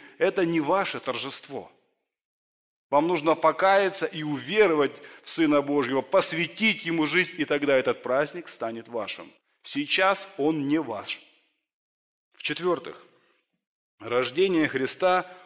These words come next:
указывает на бедственное состояние человечества. Обратите внимание на заключительные слова двадцать первого стиха.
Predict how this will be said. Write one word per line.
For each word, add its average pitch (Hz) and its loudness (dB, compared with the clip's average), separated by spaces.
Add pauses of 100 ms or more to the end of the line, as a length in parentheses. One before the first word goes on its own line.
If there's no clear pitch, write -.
(140)
указывает 156 2 (300)
на 135 2
бедственное 120 -2
состояние 120 -4
человечества. 107 -10 (880)
Обратите 123 -2
внимание 135 -2
на 123 -2
заключительные 117 -6
слова 120 -4
двадцать 117 -6
первого 107 -6
стиха. 87 -12